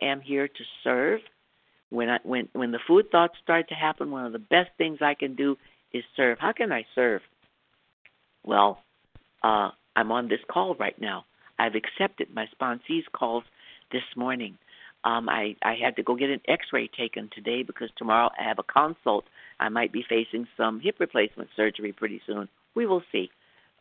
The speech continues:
Whatever, all I had to do was what was in front of me. So as a result, I don't get the head crazies. And if I have food thoughts, I just have some food thoughts.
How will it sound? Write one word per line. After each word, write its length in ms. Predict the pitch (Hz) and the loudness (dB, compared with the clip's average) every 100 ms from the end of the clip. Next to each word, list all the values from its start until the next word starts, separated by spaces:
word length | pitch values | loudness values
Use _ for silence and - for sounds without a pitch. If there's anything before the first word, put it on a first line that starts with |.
| - | -4
Whatever, 500 | 165 214 220 220 208 - _ - | 2 6 6 4 0 -4 _ 0
all 200 | 113 147 | 2 2
I 60 | |
had 240 | 165 151 - | 2 0 -2
to 80 | |
do 220 | 143 135 131 | -6 -4 -4
was 160 | 127 - | -4 -6
what 180 | - - | -8 -6
was 140 | 123 - | -12 -10
in 100 | 117 107 - | -8 -8 -6
front 260 | 113 113 110 | -4 -4 -6
of 80 | - | -12
me. 180 | 101 92 - - - - _ _ - | -10 -10 -12 -20 -20 -20 _ _ 0
So 300 | 156 143 139 _ _ _ _ _ - | 2 4 2 _ _ _ _ _ 4
as 120 | 156 151 | 4 2
a 60 | |
result, 560 | 139 143 143 240 180 - - _ _ _ - | -4 -2 2 4 4 0 -12 _ _ _ 0
I 140 | 156 | 0
don't 340 | 143 185 190 - | 4 4 4 2
get 160 | 170 | 0
the 60 | - | 0
head 220 | 147 165 - | 0 0 0
crazies. 480 | - 127 120 113 98 - - - | 0 0 0 -6 -8 -16 -14 0
And 100 | 202 | 4
if 120 | 233 | 6
I 140 | 226 | 6
have 180 | 214 262 254 | 8 6 6
food 240 | 220 254 - | 2 2 4
thoughts, 240 | 151 175 | 4 4
I 80 | 175 | 0
just 220 | 170 170 | 0 0
have 180 | 180 175 175 | 4 4 4
some 140 | 175 | -2
food 260 | 220 262 - | 0 0 2
thoughts. 260 | 131 110 | 2 0